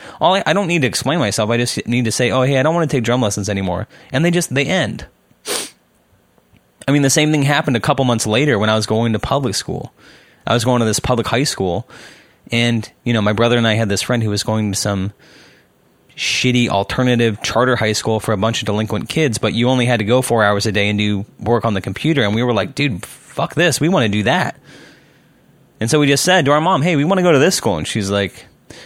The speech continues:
you know, I'm not saying she was over the moon about it, but tha-, that's what we did.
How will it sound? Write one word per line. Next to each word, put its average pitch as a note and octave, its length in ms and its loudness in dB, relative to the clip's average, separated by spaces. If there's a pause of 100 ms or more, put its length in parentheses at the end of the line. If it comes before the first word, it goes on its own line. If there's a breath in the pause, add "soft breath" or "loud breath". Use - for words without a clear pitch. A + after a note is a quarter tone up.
(180 loud breath)
you A#2+ 60 -2
know, A2+ 100 4
I'm B2 60 2
not C3 160 2
saying A#2 180 0
she A#2+ 120 0
was G#2+ 140 0
over F#2+ 160 0
the F#2 80 -2
moon F3 200 2
about G2 260 2
it, B2+ 80 -4
but B2+ 240 2
tha-, B2 300 0
that's D#3+ 300 0
what G#3+ 200 4
we G3+ 120 0
did. F#3+ 420 2